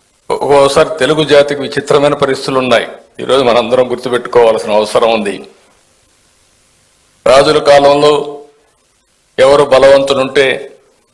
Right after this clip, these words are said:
వాళ్ళు యుద్ధాలు చేసి గెలిచేవాళ్ళు. అక్కడి నుంచి తెలుగు జాతి అనేక సందర్భాల్లో మీరు చూసినప్పుడు విడిపోయింది, కలిసింది, చాలా ఇబ్బందులు పడ్డాం.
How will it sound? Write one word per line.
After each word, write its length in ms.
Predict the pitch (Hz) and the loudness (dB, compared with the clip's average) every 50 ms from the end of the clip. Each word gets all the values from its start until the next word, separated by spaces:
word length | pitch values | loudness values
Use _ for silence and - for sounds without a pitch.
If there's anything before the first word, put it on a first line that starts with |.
| _ _ _ _ _ _ _ _ _ - | _ _ _ _ _ _ _ _ _ 0
వాళ్ళు 240 | 117 127 127 123 123 | 2 2 2 0 -2
యుద్ధాలు 400 | 120 - 131 135 135 123 - 127 | -6 -2 2 2 4 4 2 -2
చేసి 160 | 123 110 - | -6 -6 -4
గెలిచేవాళ్ళు. 680 | 120 113 117 107 - 127 117 110 104 98 92 - - - - _ _ _ _ _ _ _ _ _ _ _ _ _ _ _ _ _ _ _ _ _ _ _ _ _ _ _ _ _ - - | -2 -4 -2 -2 0 0 2 2 2 0 -4 -6 -12 -18 -20 _ _ _ _ _ _ _ _ _ _ _ _ _ _ _ _ _ _ _ _ _ _ _ _ _ _ _ _ _ -6 -4
అక్కడి 340 | 139 139 - - 156 160 175 | -4 -2 0 0 -2 0 0
నుంచి 240 | 185 175 - 180 | -4 -6 -8 -12
తెలుగు 460 | 160 - 143 143 151 165 165 170 175 165 | -8 -2 -2 0 0 2 0 0 0 2
జాతి 400 | 151 160 151 156 156 156 165 156 | 2 2 2 2 0 0 -2 -2
అనేక 560 | - 135 139 147 156 180 185 190 196 190 196 | 0 -2 -2 -2 0 2 2 2 2 2 0
సందర్భాల్లో 840 | 185 - 175 147 151 151 156 156 156 151 143 147 151 151 151 151 147 | 0 0 -2 -2 0 0 0 0 0 0 2 2 2 2 2 0 0
మీరు 160 | 147 139 120 | 0 -4 -4
చూసినప్పుడు 840 | 117 127 127 - - 151 143 139 - 139 135 131 123 104 98 - - - _ _ _ _ _ _ _ _ _ _ _ _ _ - | -6 -10 -8 -6 -2 -4 -4 -2 -2 -4 -2 -2 -4 -4 -6 -10 -16 -20 _ _ _ _ _ _ _ _ _ _ _ _ _ -6
విడిపోయింది, 840 | 120 123 147 143 143 147 143 143 143 139 139 139 139 143 139 139 135 - | -2 -2 -2 0 2 2 2 2 2 0 -2 -2 -2 -2 -2 -2 -2 -2
కలిసింది, 800 | - 123 120 120 - - 139 135 139 135 135 131 127 - - - _ _ _ _ _ _ _ _ _ _ _ _ _ _ _ _ _ _ - 113 | -2 -2 -2 -2 -2 -2 -2 -2 0 -2 -2 -2 -4 -8 -12 -20 _ _ _ _ _ _ _ _ _ _ _ _ _ _ _ _ _ _ -2 0
చాలా 260 | 110 120 123 123 117 | 0 2 2 2 0
ఇబ్బందులు 460 | 117 117 104 101 110 104 101 98 95 | -2 -2 -4 -8 -8 -6 -6 -6 -6
పడ్డాం. 420 | - - - - - 85 82 - | -6 -8 -8 -8 -8 -10 -10 -10